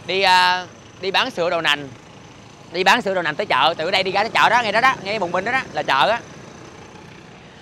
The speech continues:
Đi ra bán sữa đậu nành tới chợ. Thì ở đây là, à, cái hình của con voi với con cọp là đầm rây John Cla. Đây, nổi tiếng luôn. Thì Thi kể mọi người nghe, một ngày cho Thi có ngày Thi nhát heo, nhát heo mà Thi đi ra ăn, ăn bánh cống ở đây nè.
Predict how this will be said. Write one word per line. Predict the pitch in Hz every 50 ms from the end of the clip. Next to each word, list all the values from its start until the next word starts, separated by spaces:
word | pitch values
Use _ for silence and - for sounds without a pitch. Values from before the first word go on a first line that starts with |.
| - -
Đi | - 190 208
ra | 202 214 202 208
bán | 196 214 247 262
sữa | - 220
đậu | 208 185
nành | 165 156 156
tới | - 214 233
chợ. | - 151 131 127 135 160 185 175 - - - - - -
Thì | 175 202
ở | 220
đây | 220 208 202 190
là, | 175 165
à, | 165 165 165 156 156 160
cái | 165 226 220
hình | 196 165 156 151
của | 165 170 160
con | - 196 196 196
voi | 190 185 185 190
với | 196 208
con | 233 208 185
cọp | - 147 139 139 143 -
là | 151
đầm | - 143 143 143
rây | 147 156 160
John | - 180 175
Cla. | 170 185 185 175 175 170 170 165 151 - _ - - - - - - - _ _ _ -
Đây, | 156 160 165 165 165 156 143 123
nổi | 135 143 131 175
tiếng | 185 202 208 226 262
luôn. | 240 208 185 175 165 - - - - - - - - - - - -
Thì | - 170 185
Thi | 202
kể | - 233 - 226
mọi | 220 208 196
người | 180 170 170
nghe, | 175 185 190 190
một | 175 160
ngày | 165 170 160 160
cho | - 185 180 190
Thi | 175 196 190
có | 226 247
ngày | 226 185 165 160
Thi | 175
nhát | 190 202 226 247 -
heo, | 220 196 190
nhát | 202 233 -
heo | 220 196 190 180
mà | 156
Thi | - 190
đi | 196 196
ra | 175 190
ăn, | 185 185 190 190 -
ăn | 190 190
bánh | 214 208 190
cống | - 233 262 330
ở | 339 247
đây | 214 202 185
nè. | 170 151